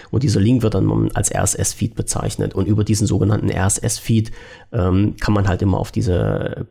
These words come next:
bestimmten Episoden oder Folgen von dem Podcast zugreifen und diese R-S-S-Feeds werden halt auch nur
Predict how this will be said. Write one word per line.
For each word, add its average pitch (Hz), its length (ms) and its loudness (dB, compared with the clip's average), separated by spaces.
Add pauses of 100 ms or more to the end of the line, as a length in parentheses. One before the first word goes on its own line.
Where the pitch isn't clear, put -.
(100)
bestimmten 104 420 0
Episoden 104 600 0
oder 107 140 0
Folgen 101 420 0
von 87 100 -2
dem 95 80 0
Podcast - 480 -4
zugreifen - 500 -4
und 95 200 0
diese 113 240 2
R-S-S-Feeds 110 800 -2
werden 98 280 0
halt 98 180 -2
auch - 240 -4
nur 113 460 4